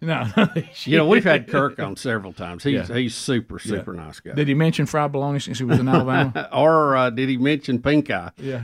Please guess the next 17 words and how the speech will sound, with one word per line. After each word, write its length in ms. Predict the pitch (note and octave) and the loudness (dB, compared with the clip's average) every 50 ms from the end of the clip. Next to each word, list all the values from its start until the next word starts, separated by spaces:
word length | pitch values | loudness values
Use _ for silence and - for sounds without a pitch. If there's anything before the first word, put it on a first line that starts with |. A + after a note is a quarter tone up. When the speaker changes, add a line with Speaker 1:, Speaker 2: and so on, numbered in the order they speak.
| A#2+ | 0
Speaker 2:
You 100 | B2 C#3+ | 2 4
remember 220 | D3 E3 E3 D#3+ D#3+ | 4 6 4 4 4
he 80 | D#3 | 4
had 160 | D#3+ D#3 D3 - | 2 2 2 2
pink 260 | E3+ E3+ F3+ F3+ A3+ | 2 2 2 2 2
eye 140 | A3 G3 E3+ | 4 4 4
when 100 | - A#2 - | 2 2 0
he 60 | - | 0
Speaker 1:
Yes. 40 | D3 | 0
Speaker 2:
came 280 | - B2 A2+ A2 A2 A2+ | -2 -2 -2 -2 -2 -2
once. 220 | - A2 A#2+ - _ _ _ B2+ | -4 -4 -6 -10 _ _ _ 0
Speaker 1:
Jackie 420 | B2+ D#3+ F3 G#3 G#3+ G#3+ E3+ D#3+ D#3 | 2 4 4 4 4 2 0 0 0
in 80 | D#3 | 0
Tuscaloosa. 760 | D3 F#3 E3 E3 D#3 - - D#3+ D#3 E3+ F3 C#3+ - C3 A#2+ | 2 2 2 2 0 -2 -2 0 2 4 4 2 2 -2 -2
Jackie, 340 | A2+ C#3 D3+ E3+ E3 F3 D#3+ | 2 2 4 4 4 2 2
go 180 | E3 E3+ F3+ | 4 6 6
ahead. 240 | F3+ F3+ C#3+ G#2 - | 6 6 4 2 -2